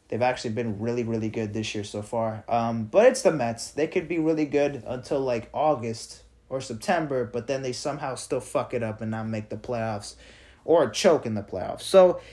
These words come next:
it's the Mets. We can give them their praise and whatever, but at some point, we're just gonna see the downfall of them. Maybe I'm just a salty,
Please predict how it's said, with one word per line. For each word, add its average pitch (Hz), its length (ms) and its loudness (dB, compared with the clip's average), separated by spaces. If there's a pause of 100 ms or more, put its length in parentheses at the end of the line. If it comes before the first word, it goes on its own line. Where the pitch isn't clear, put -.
(140)
it's 302 220 6
the 254 140 8
Mets. 190 600 6
We 226 160 4
can 240 200 -4
give 254 200 4
them 240 180 6
their 202 100 6
praise 190 420 8
and 190 100 0
whatever, 185 340 4
but 156 300 4
at 151 140 0
some 240 260 0
point, 220 380 2
we're 170 100 0
just 175 220 -6
gonna 165 160 -4
see 160 160 -4
the 147 100 0
downfall 127 720 -2
of 117 60 -4
them. 117 180 -6 (320)
Maybe 190 300 2
I'm 202 100 -2
just 185 220 -8
a 165 60 -8
salty, 156 440 -2